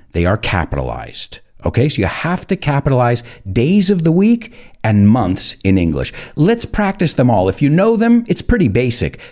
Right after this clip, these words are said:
Just make sure you're pronouncing them correctly. Let's start with Monday, Tuesday, Wednesday, Thursday, Friday, Saturday.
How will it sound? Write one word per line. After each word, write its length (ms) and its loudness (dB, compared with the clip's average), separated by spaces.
Just 180 0
make 200 2
sure 200 0
you're 160 2
pronouncing 640 0
them 160 2
correctly. 580 -4
Let's 180 0
start 320 0
with 340 -2
Monday, 720 2
Tuesday, 800 0
Wednesday, 840 0
Thursday, 840 -2
Friday, 760 -2
Saturday. 800 -2